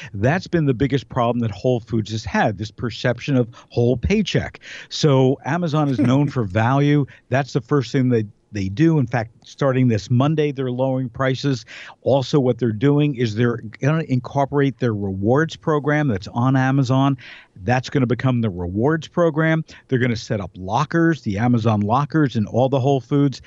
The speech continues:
Speaker 1: I gotta tell you something, Mike. This is the most exciting time in grocery history. There's no question about it. You've got Lidl, you've got Aldi, you've got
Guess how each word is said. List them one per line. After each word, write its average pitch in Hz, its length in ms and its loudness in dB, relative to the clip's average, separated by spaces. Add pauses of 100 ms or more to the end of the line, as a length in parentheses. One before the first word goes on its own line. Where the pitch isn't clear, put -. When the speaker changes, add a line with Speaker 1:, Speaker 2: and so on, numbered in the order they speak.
(560)
Speaker 1:
I 151 60 -8
gotta 214 220 0
tell 202 180 0
you 196 60 2
something, 127 340 -2
Mike. 113 220 0
This 175 160 -4
is - 60 -12
the 170 120 2
most 131 260 2
exciting 160 720 -2
time 139 600 0
in 107 200 2
grocery 131 640 0
history. 98 800 -4 (300)
There's 107 240 2
no 120 240 4
question 165 460 -2
about 127 300 2
it. 151 120 -2
You've 110 160 -6
got 98 220 -8
Lidl, 151 480 4
you've 110 180 2
got 98 240 -6
Aldi, 143 400 2
you've 117 200 0
got 101 260 -6